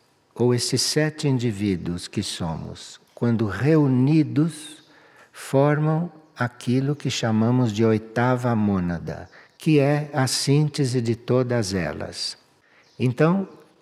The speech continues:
esse indivíduo, esta oitava mônada, é que somos nós realmente como indivíduos, num plano mais elevado. Então, nós nos consideramos indivíduos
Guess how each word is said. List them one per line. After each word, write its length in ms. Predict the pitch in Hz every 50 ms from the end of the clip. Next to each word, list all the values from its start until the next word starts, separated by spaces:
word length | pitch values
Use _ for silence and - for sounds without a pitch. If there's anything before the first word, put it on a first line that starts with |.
| _ -
esse 600 | 131 143 139 131 - - - - 131 120 117 110
indivíduo, 840 | 110 110 110 101 117 110 98 104 123 139 165 156 147 170 196 202 190 - - - _ _ _ -
esta 240 | - 104 - - -
oitava 480 | 104 104 101 - - 104 101 98 107 101
mônada, 680 | 101 113 127 139 151 160 165 160 147 165 170 180 - - - _ _ _ _ _ _ _ _ _ _ _ _ _ -
é 140 | - 127 117
que 180 | - - 131
somos 600 | 117 - - - 185 196 185 170 156 131 113 98 98
nós 580 | 95 95 95 92 85 82 - - - - - - -
realmente 640 | 101 98 98 92 92 92 101 101 104 104 - -
como 260 | - - - 98 101 104
indivíduos, 840 | 95 98 95 95 87 82 85 82 80 - 76 76 76 - - - _ _ _ _ -
num 180 | 117 127 147 147
plano 420 | - - 123 120 120 127 135 139
mais 360 | 135 120 110 110 110 110 107
elevado. 680 | 117 113 113 117 107 90 92 85 80 76 69 69 - - _ _ _ _ _ _ _ _ _ _ _ _ _ _ _ _ -
Então, 540 | 131 120 - - 185 190 170 143 117 92 - - - - - -
nós 300 | 139 147 180 196 190 170
nos 120 | 185 147
consideramos 880 | - - 175 151 - - 151 127 135 123 117 113 110 107 107 107 98 107
indivíduos 1120 | 113 113 107 98 104 92 87 98 127 170 170 127 104 98 95 87 82 - - - -